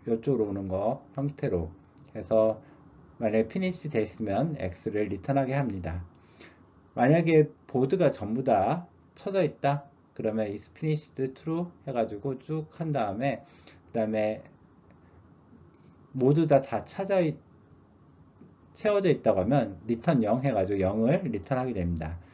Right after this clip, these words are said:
자, 마이너스 일은 현재 경기가 끝나지 않았다는 것을 알려주기 위해서 마이너스 일을 리턴하게 했습니다.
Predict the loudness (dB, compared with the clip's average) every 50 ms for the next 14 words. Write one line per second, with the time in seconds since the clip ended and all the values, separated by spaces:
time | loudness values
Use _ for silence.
0 | -20 -20 -20 -20 -8 0 0 2 4 6 6 6 6 4 2 0 -2 -2 0 2
1 | 2 4 4 2 2 2 2 0 0 0 0 -2 -2 0 0 0 0 0 -2 -2
2 | -4 -8 -14 -20 _ _ _ _ _ -20 -20 -20 -14 -6 -2 -2 0 0 0 0
3 | 2 2 2 0 -2 -8 -12 -8 -6 -2 0 0 0 0 0 -2 -2 0 0 0
4 | 0 0 0 0 0 2 0 0 -2 -2 -2 -2 -2 0 2 2 2 2 0 -6
5 | -10 -6 -2 0 0 0 -2 -4 -6 -6 -4 -2 -2 -2 0 0 0 0 0 -2
6 | -4 -4 -4 -4 -6 -8 -8 -6 -6 -4 -2 -2 -2 -2 -2 -2 -4 -8 -8 -8
7 | -8 -6 -6 -6 -4 -6 -6 -6 -6 -8 -10 -14 -12 -10 -8 -6 -6 -8 -8 -12